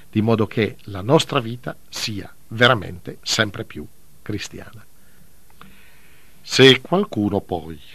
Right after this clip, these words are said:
volesse avere ulteriori chiarimenti su queste cose che abbiamo detto, può sempre o scriverci o telefonarci. Il mio indirizzo è Piero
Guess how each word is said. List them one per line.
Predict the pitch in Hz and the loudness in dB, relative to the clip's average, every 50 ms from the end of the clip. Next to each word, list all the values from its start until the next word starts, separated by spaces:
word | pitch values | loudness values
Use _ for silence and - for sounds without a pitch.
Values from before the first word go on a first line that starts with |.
| - - - - - - - - - - | -18 -18 -18 -18 -18 -18 -18 -18 -16 -12
volesse | - 107 104 107 117 139 139 - - - 131 | -2 4 4 8 8 8 8 6 6 10 8
avere | 113 98 110 120 131 151 165 | 10 10 10 6 8 8 6
ulteriori | 147 117 101 - - 110 101 101 104 123 135 147 156 | 4 4 2 2 2 4 4 6 6 4 4 4 2
chiarimenti | - - 120 110 110 110 104 98 87 80 73 78 - - - 82 - - - - - - - - - - | 2 4 4 4 4 4 2 2 0 -2 -4 -8 -14 -12 -12 -12 -12 -14 -20 -20 -20 -20 -20 -20 -20 -18
su | - - - - 113 107 101 - - - | -14 -12 -4 -2 0 -2 -2 -4 -8 -6
queste | - 98 - - - 95 - | -4 -4 -4 -2 -6 -6 -2
cose | - 120 113 104 98 85 - 92 87 80 80 - - | 0 2 2 2 0 0 -2 -4 -4 -6 -8 -14 -18
che | - - 87 85 85 80 76 73 - - - - | -10 -8 -8 -6 -6 -8 -10 -14 -16 -18 -20 -20
abbiamo | - - 95 95 82 90 101 | -14 -6 -4 -4 -2 -2 2
detto, | 104 104 98 92 - - - 190 202 202 - - - - - - - - - - - - | 4 6 4 4 2 -4 -4 -4 -4 -4 -6 -16 -18 -18 -18 -18 -18 -18 -18 -18 -16 -2
può | - 180 | -2 0
sempre | 180 - - 120 113 113 113 104 - 120 123 123 131 131 - | 0 6 8 8 8 8 6 0 0 2 2 2 0 0 -4
o | - 113 107 98 87 | -2 0 0 0 -2
scriverci | 85 - - - - 104 107 104 98 117 131 143 131 - - 190 190 196 196 - - - - - - - - - | -4 -6 -2 0 2 4 4 4 4 2 0 0 -2 -4 -2 -2 -2 -2 -4 -8 -18 -20 -20 -20 -20 -20 -20 -6
o | - 107 107 104 - | 0 0 2 2 0
telefonarci. | - - 92 92 90 - - 98 98 95 95 101 113 131 - - - 208 208 208 - - - - - - - - - - - | -2 -6 -6 -6 -6 -6 -6 -2 0 0 0 0 -2 -4 -6 -4 -2 -2 -2 -4 -6 -12 -18 -18 -18 -18 -18 -18 -18 -16 -4
Il | - 110 104 104 | 0 0 2 2
mio | 104 117 127 123 117 110 101 98 - - | 2 4 6 8 8 8 8 6 2 -2
indirizzo | - 117 104 98 92 95 98 92 107 131 135 - - - 107 92 95 | -4 -2 -2 0 0 -2 0 0 0 -2 -2 -4 -6 -2 0 2 2
è | 104 101 87 78 - - - - - - - - - | 4 2 2 0 -4 -14 -18 -20 -20 -20 -20 -20 -16
Piero | - - 113 113 123 123 113 101 95 90 - | -8 0 6 8 8 10 8 6 4 2 -2